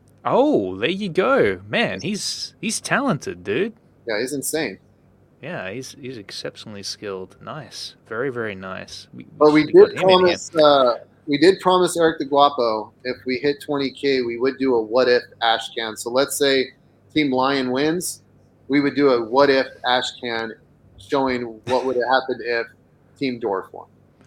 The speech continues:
Speaker 1: Dude, that's cool.
Speaker 2: <laughs>
Speaker 1: Um, so, you know, th-, I just have a thought. Now, I don't know much about N F Ts, okay?
Speaker 2: Ah,
Speaker 1: But,
Speaker 2: yes.
Speaker 1: but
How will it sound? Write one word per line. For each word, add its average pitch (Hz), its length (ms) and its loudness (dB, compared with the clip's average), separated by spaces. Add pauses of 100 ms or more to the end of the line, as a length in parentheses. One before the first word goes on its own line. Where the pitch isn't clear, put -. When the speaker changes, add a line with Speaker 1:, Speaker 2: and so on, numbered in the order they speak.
(460)
Speaker 1:
Dude, 107 300 -2
that's 107 220 -6
cool. 107 500 -8
Speaker 2:
<laughs> - 1000 -2
Speaker 1:
Um, 147 260 2 (880)
so, 190 300 2 (360)
you 175 100 -12
know, 147 100 -6
th-, - 240 -14 (280)
I 202 120 -6
just 214 180 -8
have 214 140 0
a 160 40 -4
thought. 123 460 2
Now, 147 200 2
I 175 80 6
don't 202 220 4
know 151 220 2
much 123 380 -2
about 107 340 -2
N 107 160 -4
F 101 180 -6
Ts, 98 380 -6
okay? 107 540 -6 (160)
Speaker 2:
Ah, 151 300 4 (120)
Speaker 1:
But, 127 200 6
Speaker 2:
yes. - 160 -4 (1080)
Speaker 1:
but 113 280 -2